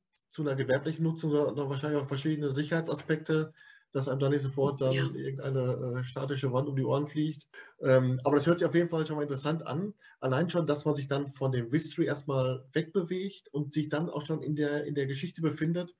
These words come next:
Speaker 1: Aber
Speaker 2: Richtig.
Speaker 1: würdest du sagen, dass das dann auch ein Escape Room ist, der dann auch erst ab, sagen wir, achtzehn Uhr gespielt werden kann, weil eben auch eine gewisse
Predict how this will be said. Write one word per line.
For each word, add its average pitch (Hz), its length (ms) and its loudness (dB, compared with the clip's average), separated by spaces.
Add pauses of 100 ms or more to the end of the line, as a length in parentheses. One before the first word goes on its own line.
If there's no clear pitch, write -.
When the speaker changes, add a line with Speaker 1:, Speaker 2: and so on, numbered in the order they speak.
(400)
Speaker 1:
Aber 139 180 0
Speaker 2:
Richtig. - 300 -6 (380)
Speaker 1:
würdest 151 280 6
du 180 80 2
sagen, 147 300 2
dass 147 160 -2
das 160 180 0
dann 160 160 0
auch 147 260 -2
ein 143 220 -4
Escape 147 420 0
Room 147 140 0
ist, 147 220 0
der 143 80 2
dann 139 180 0
auch 139 180 -4
erst 139 280 -2
ab, - 280 -6
sagen 127 240 -2
wir, 123 100 -4
achtzehn - 300 -6
Uhr 160 140 0
gespielt 175 340 -4
werden 165 180 2
kann, 160 240 0
weil 139 160 0
eben 143 160 -2
auch 143 180 -4
eine 143 100 -2
gewisse 139 540 0